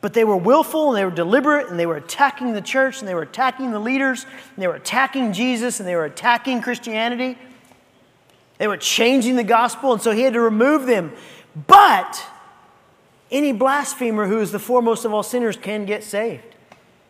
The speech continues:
That was the point he was making. So no one in your life is beyond God's grace reach. That's the point. That's what matters most. It's the biggest takeaway for us.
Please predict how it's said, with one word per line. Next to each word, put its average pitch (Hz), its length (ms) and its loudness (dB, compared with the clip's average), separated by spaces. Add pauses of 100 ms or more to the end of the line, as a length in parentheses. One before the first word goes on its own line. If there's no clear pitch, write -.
(200)
That 233 220 0
was 294 160 -2
the 277 100 -4
point 240 280 0
he 226 60 -2
was 214 160 -4
making. 254 340 0
So 262 160 2
no 254 360 8
one 359 300 6
in 311 220 0
your 294 140 2
life 285 380 4 (340)
is 254 160 2
beyond 277 480 6
God's 269 260 6
grace 254 340 4
reach. 254 520 -2 (800)
That's 269 300 6
the 311 100 2
point. 277 320 2
That's 262 240 4
what 302 120 4
matters 247 440 2
most. 254 340 4
It's 240 160 -6
the 277 80 -2
biggest 240 400 -2
takeaway 247 540 0
for 185 260 0
us. - 300 -8